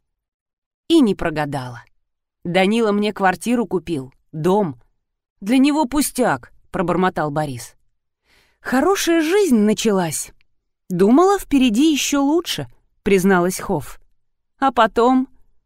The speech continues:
разбитое корыто. Что получила? Оклад управляющей, под которой кресло шатается. У Наташки все деньги".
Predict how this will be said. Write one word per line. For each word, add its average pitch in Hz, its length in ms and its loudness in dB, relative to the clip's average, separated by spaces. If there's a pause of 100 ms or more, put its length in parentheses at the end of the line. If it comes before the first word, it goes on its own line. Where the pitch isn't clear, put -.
(320)
разбитое 240 720 4
корыто. 240 560 0 (640)
Что - 300 -4
получила? 220 680 0 (840)
Оклад 320 420 2
управляющей, 294 840 0
под - 220 -4
которой 233 400 2
кресло 202 440 0
шатается. 202 720 -4 (840)
У 262 100 4
Наташки 247 580 2
все 190 240 -2
деньги". 156 460 -2